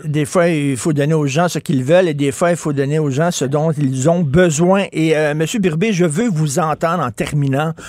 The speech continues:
sur ce conflit qui dure depuis un an entre Simon Jolin Barrette et la juge en chef, Madame Lucie Rondeau, sur, euh, les juges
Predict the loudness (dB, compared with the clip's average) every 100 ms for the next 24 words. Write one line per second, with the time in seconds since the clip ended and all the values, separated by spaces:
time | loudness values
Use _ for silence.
0 | -18 -18 -10 -6 -2 -2 -2 0 2 2
1 | 0 -2 -2 -2 0 0 -2 -4 -2 2
2 | 2 2 2 0 -4 -14 -8 -6 -4 -2
3 | -4 -2 0 0 0 0 -2 0 -2 -2
4 | -4 -2 -2 0 0 -2 -2 -2 -2 -2
5 | -2 -2 -6 -4 -2 -4 -4 -4 -2 -2
6 | 0 0 -2 -2 0 2 2 0 0 0
7 | 0 0 0 0 0